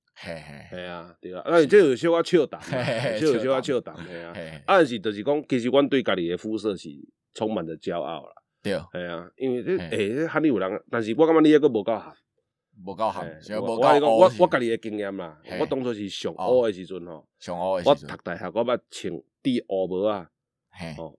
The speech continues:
Speaker 2: 穿乌衫、乌裤、乌鞋啊。
Speaker 1: 好，好，好，好。
Speaker 2: 伫咧中港路，等我的高中的同窗的，嘿，帅哥凯，
Speaker 1: 嘿。
Speaker 2: 帅哥凯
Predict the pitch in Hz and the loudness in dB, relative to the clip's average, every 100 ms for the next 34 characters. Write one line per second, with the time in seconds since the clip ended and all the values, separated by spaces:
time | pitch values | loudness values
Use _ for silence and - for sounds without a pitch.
0 | _ - 85 - 101 117 110 - 92 - | _ -10 -8 -4 -4 -2 -4 -4 -8 -10
1 | 78 85 87 90 95 95 80 85 80 76 | -10 -6 -6 -6 -6 -8 -8 -10 -10 -12
2 | 80 73 101 117 98 92 104 101 85 80 | -12 -6 -4 -2 -4 -4 -4 -4 -6 -8
3 | _ _ _ - 117 120 120 117 101 95 | _ _ _ -2 0 2 2 2 2 -2
4 | - 98 92 104 98 - 82 80 95 90 | -4 -6 -2 -2 -2 -6 -12 -10 -10 -10
5 | 90 98 - 76 _ - 113 95 98 - | -14 _ -20 -20 _ -4 -4 -2 -6 -6
6 | - _ _ _ _ - 147 156 127 | -20 _ _ _ _ 0 4 4 2